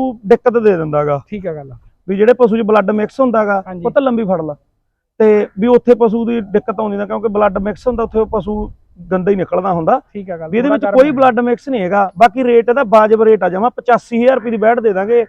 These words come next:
Speaker 1: ਆਮ ਤੌਰ ਤੇ ਇਦਾਂ ਦੀ ਬੈਠ ਜੇ ਆਪਾਂ ਹੁਣ ਕਿਸੇ ਵਧੀਆ ਬਰੀਡਰ ਬੰਦੇ ਤੋਂ ਲੈ, ਕੁੱਤੇ ਮਗਰ ਪੂ ਪੁੱਤ ਇਹ।
Speaker 2: ਠੀਕ ਆ ਗੱਲ।
Speaker 1: ਬਰੀ-, ਬਰੀਡਰ ਬੰਦੇ ਕੋਲੇ ਲੈਣ ਜਾਈਏ ਤਾਂ ਇੱਕ ਦਸ ਪੰਦਰਾਂ ਤੋਂ ਘੱਟ ਦਿੰਦਾ ਨਹੀਂ ਗੰਗਾ ਨਗਰ ਸ਼ਹਿਰ।
Speaker 2: ਪਚਾਸੀ ਹਜ਼ਾਰ ਦੀ
Speaker 1: ਲੈਣ
Speaker 2: ਆਪਾਂ
Speaker 1: ਦੇਣੀ ਆ
Speaker 2: ਦੇ
Speaker 1: ਬਾਈ ਬਸ।
Speaker 2: ਫਿਕਸ ਜਿਹਾ ਰੇਟ ਹੀ
Speaker 1: ਹਾਂ।
Speaker 2: ਆ ਇਹਦਾ,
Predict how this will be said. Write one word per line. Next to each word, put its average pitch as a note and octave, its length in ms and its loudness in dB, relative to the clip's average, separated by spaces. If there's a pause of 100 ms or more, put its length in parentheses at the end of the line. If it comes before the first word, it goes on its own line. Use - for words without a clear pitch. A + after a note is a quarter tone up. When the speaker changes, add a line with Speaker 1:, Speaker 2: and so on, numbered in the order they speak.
(340)
Speaker 1:
ਆਮ A3 220 4
ਤੌਰ A3+ 200 2
ਤੇ G#3+ 80 0
ਇਦਾਂ A3 180 0
ਦੀ A3+ 100 -2
ਬੈਠ A3+ 200 0
ਜੇ C4 60 0
ਆਪਾਂ A3 180 0
ਹੁਣ A3 120 -2
ਕਿਸੇ G#3+ 180 -2
ਵਧੀਆ A3 320 -2 (300)
ਬਰੀਡਰ G3+ 360 -2
ਬੰਦੇ G#3+ 240 0
ਤੋਂ A3 80 0
ਲੈ, A3 120 -2
ਕੁੱਤੇ C#4 300 0
ਮਗਰ C#4 200 2
ਪੂ B3 140 -6
ਪੁੱਤ A#3 180 -6
ਇਹ। C4+ 180 2 (340)
Speaker 2:
ਠੀਕ G3+ 140 -12
ਆ F3 60 -14
ਗੱਲ। D3+ 100 -18
Speaker 1:
ਬਰੀ-, G#3 200 0
ਬਰੀਡਰ A3 380 0
ਬੰਦੇ A#3 240 2
ਕੋਲੇ A#3 160 2
ਲੈਣ A3 240 -4
ਜਾਈਏ A3+ 280 -2
ਤਾਂ A#3 120 -6
ਇੱਕ A3+ 140 -6
ਦਸ G#3 200 -2
ਪੰਦਰਾਂ G3+ 260 -10
ਤੋਂ G3 140 -10
ਘੱਟ A3+ 100 -4
ਦਿੰਦਾ F#3 300 -6
ਨਹੀਂ E3+ 120 -6
ਗੰਗਾ D#3 220 -8
ਨਗਰ D#3+ 200 -8
ਸ਼ਹਿਰ। C#3+ 240 -14
Speaker 2:
ਪਚਾਸੀ G3+ 600 -10
ਹਜ਼ਾਰ G3 240 -4
ਦੀ G3+ 60 -4
Speaker 1:
ਲੈਣ A#3 160 4
Speaker 2:
ਆਪਾਂ B3+ 140 0
Speaker 1:
ਦੇਣੀ A#3+ 200 2
ਆ E3 40 -2
Speaker 2:
ਦੇ D#3 60 -4
Speaker 1:
ਬਾਈ D3+ 120 -2
ਬਸ। D3 240 -8 (360)
Speaker 2:
ਫਿਕਸ A3 240 -8
ਜਿਹਾ B3 180 -2
ਰੇਟ A#3+ 160 0
ਹੀ - 40 2
Speaker 1:
ਹਾਂ। A3+ 100 0
Speaker 2:
ਆ F#3+ 40 -4
ਇਹਦਾ, A3 220 -4